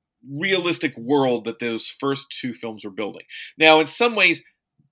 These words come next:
you could, might argue this might feel a little more realistic where it goes and deals more with the police procedural. However,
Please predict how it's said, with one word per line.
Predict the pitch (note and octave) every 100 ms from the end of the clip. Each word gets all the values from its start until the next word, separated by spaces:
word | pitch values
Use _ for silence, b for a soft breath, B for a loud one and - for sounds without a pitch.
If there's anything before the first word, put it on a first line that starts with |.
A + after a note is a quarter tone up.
| _
you | D3 D#3+
could, | C#3+ C3+
might | C3+ C#3
argue | C#3 C3
this | C3 B2
might | C3+
feel | C3 B2+
a |
little | C3+
more | C3+ C3+
realistic | C3+ C3+ C3 C#3
where | A2+
it | G2 B2+
goes | B2+ B2
and | A2+
deals | A#2+ A2+
more | A#2+ A#2
with | A2
the | -
police | - B2 -
procedural. | A2 - C3+ B2+ B2+ B2 b b _ -
However, | A#2+ B2 C3+ C#3+ C#3 C#3